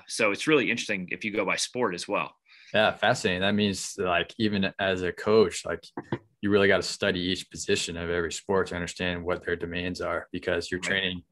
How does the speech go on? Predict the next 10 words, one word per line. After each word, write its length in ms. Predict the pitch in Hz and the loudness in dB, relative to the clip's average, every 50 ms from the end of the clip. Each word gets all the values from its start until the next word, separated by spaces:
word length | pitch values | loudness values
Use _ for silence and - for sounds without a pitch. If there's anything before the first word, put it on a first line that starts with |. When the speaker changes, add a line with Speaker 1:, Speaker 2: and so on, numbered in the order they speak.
| _ | _
Speaker 2:
program 380 | - 101 95 92 95 92 87 92 | -2 0 0 2 0 -2 -4 -4
could 140 | - 95 90 | -6 -4 -4
look 140 | 95 - - | -4 -4 -2
totally 260 | - 101 95 90 87 | 0 0 2 2 2
different 320 | - - - - 80 - _ _ _ _ _ _ _ _ _ | 0 0 -2 -2 -10 -10 _ _ _ _ _ _ _ _ _
for 160 | - - 98 | 0 2 2
every 180 | 98 95 92 | 4 4 2
Speaker 1:
Yeah. 60 | 90 104 | 2 2
Speaker 2:
position. 400 | 113 - 104 107 - - - _ _ _ _ _ _ _ | 2 4 2 2 2 0 -8 _ _ _ _ _ _ _
But 280 | 113 107 101 - - | 4 4 4 2 -4